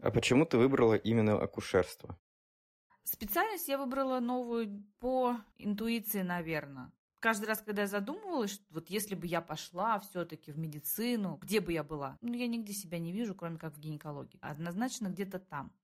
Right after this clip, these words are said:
Speaker 2: Отдавая себе отчет абсолютно в том, что я имею право на ошибку, я имею право вернуться,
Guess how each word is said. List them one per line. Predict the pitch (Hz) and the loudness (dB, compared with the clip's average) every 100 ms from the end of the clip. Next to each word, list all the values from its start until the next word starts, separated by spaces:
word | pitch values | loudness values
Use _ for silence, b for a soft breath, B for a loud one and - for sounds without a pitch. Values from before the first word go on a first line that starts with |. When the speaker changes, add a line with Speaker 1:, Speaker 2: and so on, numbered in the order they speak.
| _ | _
Speaker 2:
Отдавая | - 226 285 311 285 | 0 4 4 4 2
себе | 247 226 208 | 2 -2 0
отчет | 208 208 311 392 | 0 0 -2 -2
абсолютно | 247 - 226 220 202 | -4 -4 -4 -4 -6
в | 196 | -6
том, | 285 | -6
что | 320 - 202 | -6 -6 -4
я | 180 202 196 180 - _ - | -2 0 0 -2 -6 _ -2
имею | 220 226 208 196 | 2 2 2 2
право | 190 175 | 0 0
на | 156 170 | -2 -4
ошибку, | 202 - 381 - 285 - _ - | -4 -6 -8 -8 -10 -10 _ -10
я | 175 214 202 | -4 0 0
имею | 202 208 196 | 0 0 -2
право | 190 196 170 156 | 0 -2 -2 -4
вернуться, | 180 240 349 403 - 339 | -6 -4 -4 -6 -10 -10